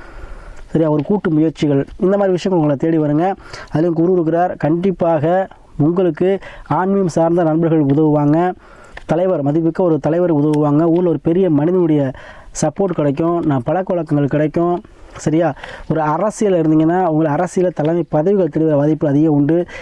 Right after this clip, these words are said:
யாரெல்லாம் வந்து தொழில் தொடங்கணும், சிம்மராசி என்பது யாரெல்லாம் தொழில் வந்து முடங்கி போச்சு, தொழில் ஆரம்பிக்கணும், எல்லாம், அஹ், தொழிலை வந்து எக்ஸஸ் பண்ணணும் அப்படின்னு நினைக்கிறவங்களாம் கண்டிப்பா செய்யலாங்க. உங்களுக்கு இந்த மாதம் அருமையான மாதமா இருக்கு. அதுவும் ஏழை சனி, அதாவது ஏழை சனி ஆட்சி பெற்றிருக்கிறார்.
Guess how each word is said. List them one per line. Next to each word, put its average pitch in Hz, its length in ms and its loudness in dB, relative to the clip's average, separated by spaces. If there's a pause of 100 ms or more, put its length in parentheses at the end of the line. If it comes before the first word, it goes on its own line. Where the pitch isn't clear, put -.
(240)
யாரெல்லாம் 190 520 2
வந்து 190 220 0
தொழில் 196 320 0
தொடங்கணும், 165 480 2 (100)
சிம்மராசி 165 320 0
என்பது 156 280 0
யாரெல்லாம் 170 320 0
தொழில் 180 340 2
வந்து 170 380 2 (340)
முடங்கி 175 280 0
போச்சு, 151 580 0
தொழில் 180 260 0
ஆரம்பிக்கணும், 156 760 0 (880)
எல்லாம், 160 540 0
அஹ், 147 300 2
தொழிலை 175 320 2
வந்து 165 260 2
எக்ஸஸ் 165 360 0
பண்ணணும் 147 240 2
அப்படின்னு 143 200 0
நினைக்கிறவங்களாம் 160 460 0
கண்டிப்பா 147 300 0 (100)
செய்யலாங்க. 151 380 0 (440)
உங்களுக்கு 143 200 0
இந்த 143 60 0
மாதம் 156 220 2
அருமையான 160 360 0 (100)
மாதமா 156 240 0
இருக்கு. 180 340 0 (260)
அதுவும் 160 240 2
ஏழை 180 160 2
சனி, 165 440 -2 (200)
அதாவது 151 440 2
ஏழை 170 180 2
சனி 156 220 0
ஆட்சி 160 260 -2
பெற்றிருக்கிறார். 151 520 0